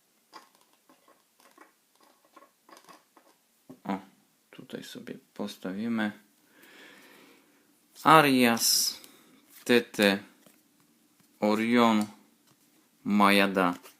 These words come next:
z River Plate. Trzecia saszetka, Schweinsteiger. I tutaj mamy Fans, debut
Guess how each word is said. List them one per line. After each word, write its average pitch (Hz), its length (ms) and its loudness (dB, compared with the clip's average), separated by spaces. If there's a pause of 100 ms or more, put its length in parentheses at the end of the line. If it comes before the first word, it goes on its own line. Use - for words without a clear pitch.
z - 240 -8 (100)
River 101 400 -4
Plate. 123 360 2 (4000)
Trzecia 95 480 -6 (160)
saszetka, 107 960 -2 (520)
Schweinsteiger. 107 1200 0 (1500)
I 139 180 -2
tutaj 107 300 -2
mamy 101 300 0
Fans, - 680 0 (840)
debut 101 840 0